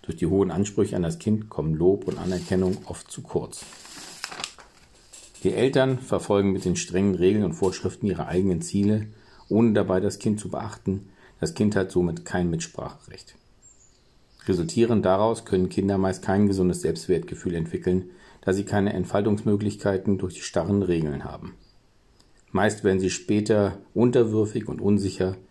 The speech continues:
und benötigen Anweisungen von anderen oder werden betont dominant und können sich schlechter unterordnen. Daraus können sich psychische Störungen entwickeln.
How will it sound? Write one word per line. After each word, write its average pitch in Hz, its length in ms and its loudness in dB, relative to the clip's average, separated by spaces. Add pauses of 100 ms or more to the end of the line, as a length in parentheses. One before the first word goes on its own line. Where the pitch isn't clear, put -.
(260)
und 104 100 2
benötigen 104 460 2
Anweisungen 107 520 2
von 104 160 -4
anderen 101 600 0 (460)
oder 98 280 4
werden 95 540 2 (500)
betont 117 480 0
dominant 98 560 2 (460)
und 104 180 -2
können 98 200 2
sich 101 140 0
schlechter - 400 -4
unterordnen. - 600 -10 (680)
Daraus 98 320 2
können 95 180 0
sich - 220 -6
psychische 104 480 0
Störungen 95 560 6
entwickeln. - 480 -4